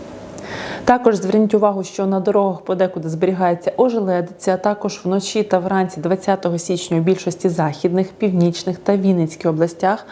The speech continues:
а двадцять першого січня в Україні, крім північного заходу та південного сходу, місцями можуть бути тумани, тож будьте уважні та обережні. Така ситуація може бути за рахунок того, що вітер досить слабенький,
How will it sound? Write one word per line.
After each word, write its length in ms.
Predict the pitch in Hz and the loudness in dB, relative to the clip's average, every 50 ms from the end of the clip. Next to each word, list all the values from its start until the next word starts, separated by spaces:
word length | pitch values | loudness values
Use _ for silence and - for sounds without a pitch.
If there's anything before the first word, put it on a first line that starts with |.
| - - - - - | -16 -14 -14 -8 0
а 200 | - 190 196 196 | 0 2 2 2
двадцять 340 | 170 190 196 196 220 202 - | 2 2 0 0 0 -4 -2
першого 340 | - 214 214 - - 190 175 | -2 -2 -2 -4 -6 -6 -4
січня 400 | 180 - 196 - - - 175 170 | 0 0 0 0 2 0 0 0
в 80 | 180 | 0
Україні, 420 | 190 - - 208 202 196 180 170 156 | -2 0 2 2 4 4 2 0 -2
крім 220 | - - 180 170 | -2 -2 -2 -2
північного 580 | - 190 185 196 185 170 170 - 175 156 147 151 | -2 0 2 2 2 2 0 -2 -2 0 0 0
заходу 440 | 147 185 196 208 - - 165 170 156 | 2 0 0 0 0 -2 0 0 0
та 260 | 165 180 170 165 160 - | 0 0 0 0 0 -2
південного 520 | - 180 170 160 175 160 156 151 143 147 | -2 0 2 2 2 2 0 -2 -6 -8
сходу, 420 | 156 - - - 233 240 233 254 247 - - - - - - | -10 -8 -2 0 0 2 2 0 -2 -2 -10 -16 -12 -6 -6
місцями 400 | 202 202 - - 226 262 247 202 | -6 -4 0 0 2 2 2 2
можуть 280 | 180 196 208 196 175 | 2 0 0 -2 -2
бути 240 | 165 180 196 - 214 | 0 0 0 0 0
тумани, 540 | 202 202 - 226 214 190 170 147 143 143 139 139 | 0 0 0 2 2 4 2 2 0 -4 -4 -2
тож 160 | - 175 180 | -2 0 0
будьте 320 | 175 170 190 185 - - 160 - | 2 0 0 -2 0 -2 -2 -2
уважні 480 | 156 143 156 165 190 220 220 208 185 160 | -2 0 0 0 0 0 -2 0 -2 0
та 220 | - - 170 165 | 2 0 0 0
обережні. 720 | - - 165 160 160 180 185 170 156 151 147 - 151 143 147 - - - - - - - - | 0 -2 -4 0 0 0 2 2 2 0 0 -4 -6 -6 -6 -10 -14 -16 -14 -14 -14 -6 0
Така 260 | - 214 214 247 240 | 0 2 4 4 2
ситуація 480 | 247 226 202 233 240 277 277 285 220 190 | 2 2 2 4 4 4 2 2 2 2
може 240 | 190 208 202 202 | 2 2 2 0
бути 240 | 185 185 208 208 196 | -2 -2 -2 -2 0
за 120 | 175 190 185 | 2 2 2
рахунок 340 | 180 - - 180 180 180 | 0 0 -4 -4 -2 0
того, 180 | - 233 214 214 | 0 0 0 -2
що 180 | - - 214 208 | -4 0 0 2
вітер 320 | 214 220 - - 175 170 | 2 2 2 0 0 2
досить 320 | 175 190 180 - 175 165 | 0 0 0 -2 -6 -6
слабенький, 760 | - - - 180 175 175 208 247 277 262 - 254 240 233 240 | -4 0 0 0 2 2 0 -2 -2 -2 0 0 0 0 -2